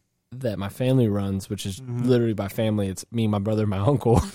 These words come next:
Speaker 1: and so, dude, it's been so busy.
Speaker 2: Heck yeah, dude.
Speaker 1: And then, uh, last week, it was funny. We only have one window guy. This is so boring
Speaker 2: Mm.
Speaker 1: to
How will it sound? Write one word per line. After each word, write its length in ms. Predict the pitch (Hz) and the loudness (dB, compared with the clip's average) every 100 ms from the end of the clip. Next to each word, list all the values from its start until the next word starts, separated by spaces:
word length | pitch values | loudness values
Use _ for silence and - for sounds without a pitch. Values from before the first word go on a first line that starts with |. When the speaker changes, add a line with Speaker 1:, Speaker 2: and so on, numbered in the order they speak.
| - - | -8 -8
Speaker 1:
and 200 | - 127 | 0 0
so, 240 | 123 123 101 | 4 2 2
dude, 840 | 92 - - _ _ - - - _ | -4 -16 -20 _ _ -20 -20 -20 _
it's 180 | - | -20
been 180 | - - | -20 -20
so 200 | - - - | -18 -18 -18
busy. 120 | - - - - _ | -20 -20 -20 -20 _
Speaker 2:
Heck 240 | 139 139 | -10 -6
yeah, 140 | 160 160 | -4 -2
dude. 240 | 151 156 | -2 0
Speaker 1:
And 140 | 147 135 | 6 8
then, 200 | 135 120 | 8 6
uh, 380 | 117 110 98 95 | 2 2 0 -2
last 460 | 101 110 131 143 - | -6 0 0 0 -2
week, 260 | 104 95 - | -4 -6 -8
it 60 | |
was 100 | 92 | -12
funny. 400 | - 107 101 90 | -8 -6 -6 -6
We 200 | - 117 | -6 -4
only 140 | 123 117 | -2 -2
have 180 | 110 104 | -2 -2
one 160 | 107 | -2
window 240 | 101 90 - | -4 -8 -12
guy. 240 | - - _ _ _ _ _ - | -16 -18 _ _ _ _ _ -8
This 160 | 120 | -4
is 140 | 117 131 | 2 6
so 120 | 120 | 6
boring 300 | 113 113 107 | 6 4 4
Speaker 2:
Mm. 100 | |
Speaker 1:
to 40 | 107 | 2